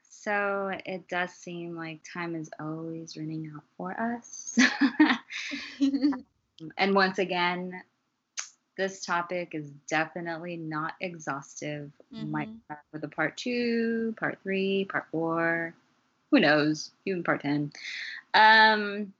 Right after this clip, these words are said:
Speaker 1: there's always more to add to it.
Speaker 2: Mm-hmm.
Speaker 1: And s-,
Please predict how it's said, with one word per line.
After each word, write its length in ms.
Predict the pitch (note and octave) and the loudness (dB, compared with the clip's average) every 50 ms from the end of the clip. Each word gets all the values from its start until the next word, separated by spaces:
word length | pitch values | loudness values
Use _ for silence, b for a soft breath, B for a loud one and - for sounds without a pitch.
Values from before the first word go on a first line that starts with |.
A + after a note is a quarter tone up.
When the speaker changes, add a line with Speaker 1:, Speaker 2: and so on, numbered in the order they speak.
| _ _ _ _ _ _ _ _ _ _ _ | _ _ _ _ _ _ _ _ _ _ _
Speaker 1:
there's 200 | - G#3+ G#3+ G3+ | 0 0 0 2
always 400 | F3+ - F3+ G3+ G3+ F#3+ F#3+ F3+ | 2 2 2 2 2 2 0 -2
more 200 | F3 E3+ E3 E3+ | -4 -6 -6 -6
to 160 | E3 - D#3+ - | -6 -8 -6 -6
add 200 | D#3 D#3 D#3 D#3 | -6 -6 -6 -8
to 120 | - E3 | -8 -8
it. 200 | D#3+ D#3 D#3+ D#3 - _ _ _ _ _ _ _ _ - | -6 -6 -6 -8 -12 _ _ _ _ _ _ _ _ -12
Speaker 2:
Mm-hmm. 260 | C4 A#3 A#3+ B3+ B3+ B3+ - _ _ _ _ - | -10 -10 -8 -8 -10 -10 -12 _ _ _ _ -2
Speaker 1:
And 600 | F#3+ F#3 F3+ F3+ F3+ F3+ F#3 F3 E3+ E3 D#3 - - - - - - _ b b b b b b b b _ _ _ _ _ _ _ _ _ _ _ _ | 2 4 6 6 6 4 0 -2 -4 -6 -8 -10 -10 -10 -12 -14 -16 _ b b b b b b b b _ _ _ _ _ _ _ _ _ _ _ _
s-, 360 | - - - - - - - | -14 -14 -12 -12 -14 -16 -18